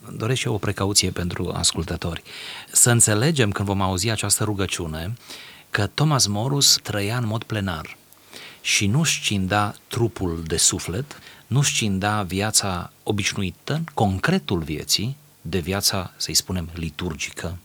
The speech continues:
religioasă, comunitară. Nu, nu scinda de asemenea familia de biserică și nici individul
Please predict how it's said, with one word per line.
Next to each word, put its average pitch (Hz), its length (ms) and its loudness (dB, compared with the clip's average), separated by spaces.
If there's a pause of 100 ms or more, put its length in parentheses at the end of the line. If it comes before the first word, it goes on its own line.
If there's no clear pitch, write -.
(400)
religioasă, 82 920 -2 (540)
comunitară. 80 600 -4 (460)
Nu, 104 240 4 (300)
nu 123 140 2
scinda 101 380 2
de 90 100 -2
asemenea 87 340 2
familia 87 440 0
de 78 80 -4
biserică 101 640 0
și - 220 0
nici 147 320 4
individul 92 760 0